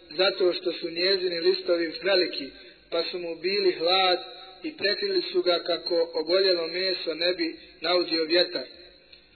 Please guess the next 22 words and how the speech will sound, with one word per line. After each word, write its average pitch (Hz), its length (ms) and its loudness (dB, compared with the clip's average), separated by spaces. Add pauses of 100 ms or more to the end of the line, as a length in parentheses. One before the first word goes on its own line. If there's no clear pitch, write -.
(280)
Ona 185 200 2
je 208 160 4
ugodna 190 400 2
mirisa 196 600 0
koji 180 340 2
mu 175 120 -4
je 170 140 2
blažio 175 680 2
samoću, 175 500 -2 (460)
a 165 140 2
od 175 120 4
odlika 185 500 4
tog 185 320 0
mirisa 190 480 2
je 175 180 6
da 165 260 0
odgoni 175 520 0
insekte. - 580 -4 (680)
Tako 180 240 2
je 190 80 4
Allah 196 420 4
otklonio 185 600 0